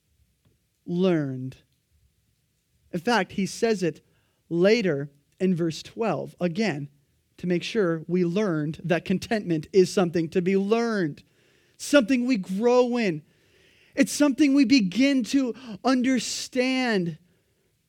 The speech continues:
Paul has learned that Jesus is enough with a lot of things and a full stomach. And Paul has learned over the process of times that when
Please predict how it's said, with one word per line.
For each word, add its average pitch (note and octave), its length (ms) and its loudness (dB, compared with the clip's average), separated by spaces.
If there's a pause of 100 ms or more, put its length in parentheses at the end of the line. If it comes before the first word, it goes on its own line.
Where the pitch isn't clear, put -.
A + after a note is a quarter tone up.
(1900)
Paul D4 280 4
has B3 180 2
learned B3+ 540 2
that A#3 200 4
Jesus B3 680 0
is A#3+ 220 -2
enough B3 460 0
with A#3+ 220 0
a A#3 140 6
lot A#3 280 0
of A3+ 140 -4
things A#3+ 340 -4
and A3 140 -2
a A3+ 60 0
full A3+ 260 -2
stomach. A3+ 440 -2
And A3 160 0
Paul B3+ 260 -2
has B3 180 0 (320)
learned B3 560 2
over B3+ 340 4
the B3+ 80 -2
process C4 480 -4
of B3 160 -6
times G#3 400 -2 (240)
that A#3 160 4
when A#3 200 0